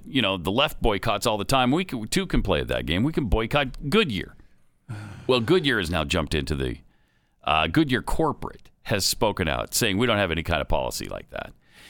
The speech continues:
So they're denying that this is a corporate-wide thing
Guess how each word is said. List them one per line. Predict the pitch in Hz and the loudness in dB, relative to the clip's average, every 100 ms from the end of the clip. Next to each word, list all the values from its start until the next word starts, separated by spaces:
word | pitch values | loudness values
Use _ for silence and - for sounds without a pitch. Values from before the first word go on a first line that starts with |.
| - | -8
So | - 175 | 0 2
they're | 139 131 | 4 2
denying | 135 127 139 139 135 135 127 | 2 2 4 4 2 2 2
that | 107 104 | 0 0
this | 110 104 | -2 -2
is | 92 | -2
a | 90 | -2
corporate-wide | 71 - 131 - 104 73 101 101 113 131 117 | -2 -2 -2 -2 -6 -2 0 2 2 -2 0
thing | 147 147 160 151 | 2 2 2 -2